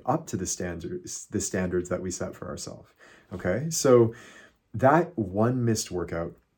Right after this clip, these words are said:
may not make a huge difference in your actual, like, level of skill that's inside your game.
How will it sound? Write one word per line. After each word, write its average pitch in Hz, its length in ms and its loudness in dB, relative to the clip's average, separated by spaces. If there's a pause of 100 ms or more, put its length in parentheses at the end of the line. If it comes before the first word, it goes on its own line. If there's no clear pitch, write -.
(500)
may 110 160 4
not 127 220 2
make 101 180 0
a 92 60 -4
huge 113 680 0
difference 117 540 -2
in 90 640 -4
your 90 640 -4 (140)
actual, 98 840 -4 (140)
like, 82 160 -10 (260)
level 95 540 -2
of 92 180 -8
skill 110 580 2
that's 95 240 -4
inside 90 480 -4
your 87 100 -4
game. 90 440 -6